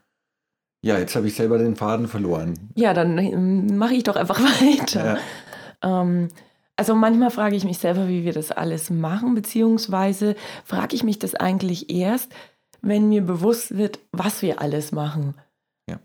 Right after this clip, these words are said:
Speaker 2: Weil sonst läuft es einfach. Es, es läuft einfach und irgendwie kriege ich das runter. Ähm, es ist so, wir haben natürlich, wir sind einfach ein eingespieltes Team.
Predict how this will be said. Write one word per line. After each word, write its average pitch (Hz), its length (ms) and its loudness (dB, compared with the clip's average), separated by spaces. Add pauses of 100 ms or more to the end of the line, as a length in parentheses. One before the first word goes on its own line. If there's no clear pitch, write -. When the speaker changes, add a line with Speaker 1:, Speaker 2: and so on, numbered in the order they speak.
(100)
Speaker 2:
Weil 202 160 -2
sonst 247 340 0
läuft 240 320 -2
es 160 120 -6
einfach. 160 600 -4
Es, 202 180 -10
es - 180 -12
läuft 190 380 -2
einfach - 360 -6
und - 160 -4
irgendwie 214 300 0
kriege 190 200 -4
ich 156 80 -10
das - 220 -12
runter. 233 640 -4 (580)
Ähm, 196 520 0 (760)
es 202 140 -6
ist 208 140 -4
so, 214 180 2
wir 202 140 0
haben 196 180 0
natürlich, 226 840 0 (880)
wir 214 80 -2
sind 226 260 0
einfach 196 240 0
ein 190 100 -2
eingespieltes 170 600 -4
Team. 135 240 -8